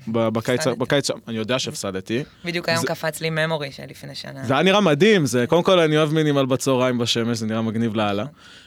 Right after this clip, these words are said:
Speaker 1: אה, זה, שזה בעיקר שם, פחות או יותר, ה-,
Speaker 2: כן.
Speaker 1: ה-, ה-, זה.
Speaker 2: זה התחיל, זה התחיל בבית של הילה, ב-, זה התחיל בבית של, הקודם של הילה, שהיה בו באמת כזה לופט גדול.
Speaker 1: אוקיי.
Speaker 2: שעשינו שם כמה מסיבות שהיו באמת, אה, אנדרגראונד מדהימות.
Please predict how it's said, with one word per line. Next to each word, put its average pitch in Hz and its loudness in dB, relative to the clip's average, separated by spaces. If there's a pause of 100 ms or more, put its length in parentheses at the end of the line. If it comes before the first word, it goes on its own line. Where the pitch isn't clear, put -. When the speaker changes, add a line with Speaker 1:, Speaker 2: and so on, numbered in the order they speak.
(100)
Speaker 1:
אה, 110 -2
זה, 120 -4
שזה 123 0
בעיקר 147 2
שם, 107 -2 (280)
פחות - -6
או 113 -4
יותר, 110 -4
ה-, 104 -6
Speaker 2:
כן. - -14 (140)
Speaker 1:
ה-, 117 -4
ה-, 104 -6
זה. 113 -4
Speaker 2:
זה 175 0
התחיל, 233 -2
זה 170 -2
התחיל 190 -6
בבית 165 -2
של 143 -6
הילה, 139 -4
ב-, 151 -12 (600)
זה 143 -20
התחיל 143 -18
בבית 143 -12
של, 143 -12 (100)
הקודם 139 -16
של 139 -14
הילה, 143 -6
שהיה 139 -12
בו 135 -12
באמת 135 -14
כזה 131 -12 (480)
לופט 151 -6
גדול. 165 0
Speaker 1:
אוקיי. 131 0 (200)
Speaker 2:
שעשינו 143 -12
שם 143 -12
כמה 143 -8
מסיבות 135 -10
שהיו 131 -14
באמת, 131 -18
אה, 139 -14
אנדרגראונד 139 -14
מדהימות. 131 -14